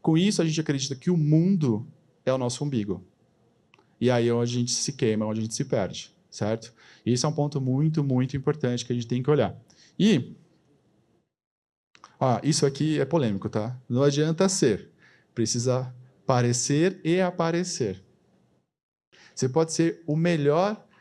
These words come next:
e aí entra naquilo que a gente tá falando da H P. Pô, legal que ele sabe manejar um H P. Mas pra mim, como cliente, neste momento, não me serve de nada.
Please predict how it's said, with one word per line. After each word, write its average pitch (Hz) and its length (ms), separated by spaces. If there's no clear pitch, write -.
e 135 80
aí 139 140
entra 160 200
naquilo 160 180
que 156 60
a - 20
gente 151 80
tá 165 80
falando 160 320
da 147 80
H 135 180
P. 160 460
Pô, 180 340
legal 190 360
que 190 60
ele 175 60
sabe 160 200
manejar 151 380
um 139 40
H 139 180
P. 117 300
Mas 131 180
pra 185 200
mim, 156 360
como 135 260
cliente, 135 640
neste 151 480
momento, 123 480
não 135 80
me 135 60
serve 127 240
de 135 120
nada. 92 360